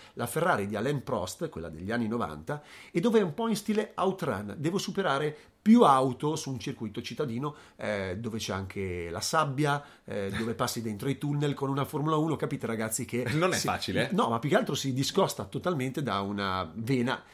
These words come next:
Speaker 1: prettamente simulativa. Eh, vorrei, eh, s-, mm, sottolineare, Raffaele, una cosina che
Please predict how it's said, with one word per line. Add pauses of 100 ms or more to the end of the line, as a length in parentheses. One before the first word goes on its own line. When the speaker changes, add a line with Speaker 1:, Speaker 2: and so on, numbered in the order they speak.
(120)
Speaker 1:
prettamente
simulativa. (360)
Eh,
vorrei,
eh,
s-,
mm,
sottolineare,
Raffaele,
una
cosina
che